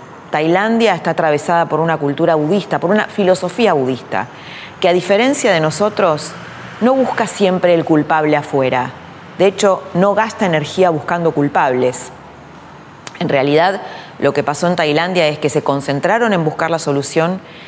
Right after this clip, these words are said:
y lograron el éxito, no el milagro, sino el éxito producto de,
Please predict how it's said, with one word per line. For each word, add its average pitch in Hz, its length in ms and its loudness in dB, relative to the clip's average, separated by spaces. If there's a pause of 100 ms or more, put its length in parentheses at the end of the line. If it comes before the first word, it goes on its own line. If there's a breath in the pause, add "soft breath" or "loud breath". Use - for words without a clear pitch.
(220 loud breath)
y 160 80 2
lograron 165 640 2
el 143 260 0
éxito, 185 680 -2 (240)
no 170 140 2
el 175 80 2
milagro, 156 520 0
sino 143 220 -2
el 143 140 4
éxito 165 480 -2
producto 147 420 0
de, 135 200 0